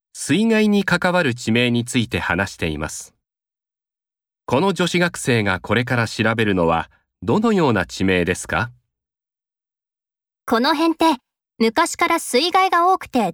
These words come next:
Speaker 2: 大変だったらしいね。それで家や畑に被害を受けた人たちが地名に水とか川の字を使って被害を後世に伝えようとしたんだっ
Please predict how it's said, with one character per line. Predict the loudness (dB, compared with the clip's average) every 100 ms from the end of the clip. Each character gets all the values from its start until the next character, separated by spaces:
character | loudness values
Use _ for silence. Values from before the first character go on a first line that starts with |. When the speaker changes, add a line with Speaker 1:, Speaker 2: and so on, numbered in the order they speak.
| 0
Speaker 2:
大 | 0 2
変 | 0 0
だ | 0
っ |
た | -2
ら | -4
し | -2 -2
い |
ね。 | 0 2 0 -2 _ _ _ _ _ _ -10
そ | -2 0
れ | 2
で | 0 -2 _ _ _ _
家 | 0 2 2
や | 0
畑 | 0 -2 -2 0
に | 0 2
被 | 2
害 | 2 2 0
を |
受 | 0 0
け |
た | -2
人 | -4 -2
た | -2
ち | 0 2
が | 0 0 _ _ _ -14
地 | -2 0
名 | 2 4
に | 4 4 -2 _ _ _
水 | 0 0 0
と | 0
か | 0 -2
川 | 0 0 2
の | 0
字 | 0 0
を | 0
使 | -2 -4
っ |
て | 0 0 0 -6 _ _ -4
被 | 0
害 | 2 2 0
を | -6
後 | -2 0
世 | 0 0
に | 0 -2
伝 | -4 0 2
え |
よ | 2
う |
と | 0 -2
し | -2
た | 0
ん |
だ |
っ | 0